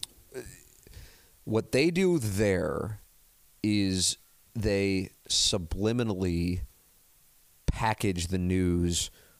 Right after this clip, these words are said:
for the bubble they know is watching. But it's not, I mean, I guess you'll have your exceptions,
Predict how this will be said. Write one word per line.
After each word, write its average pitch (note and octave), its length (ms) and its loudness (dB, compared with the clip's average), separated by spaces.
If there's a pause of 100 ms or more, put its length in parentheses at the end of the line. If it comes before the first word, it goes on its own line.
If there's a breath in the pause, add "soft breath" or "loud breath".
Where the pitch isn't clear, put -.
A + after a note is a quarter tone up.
for F#2+ 460 -2
the F2+ 120 -2
bubble F#2 580 0
they F2+ 180 0
know F2+ 540 2
is E2+ 560 0 (520 loud breath)
watching. E2+ 720 -2 (1200 loud breath)
But G#2 140 2
it's - 200 -2
not, A2+ 560 -2 (1080)
I B2+ 60 0
mean, C3+ 160 0
I B2+ 80 0
guess A#2+ 180 0
you'll G#2 120 -2
have G2+ 180 0
your F#2+ 100 2
exceptions, - 800 -4